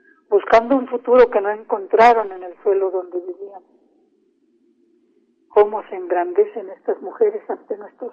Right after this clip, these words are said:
ojos. El padre Pantoja resume este proceso que viven diciendo que tienen memoria, pero olvidan para continuar su camino.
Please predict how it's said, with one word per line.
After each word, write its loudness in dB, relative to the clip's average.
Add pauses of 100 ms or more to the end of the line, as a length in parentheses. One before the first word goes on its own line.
ojos. -10 (2250)
El 4
padre 2
Pantoja 4
resume -4
este 0
proceso 0
que 0
viven -2
diciendo -8
que -10 (680)
tienen -4
memoria, -4 (920)
pero 2
olvidan 0 (1040)
para -6
continuar -8
su -10
camino. -10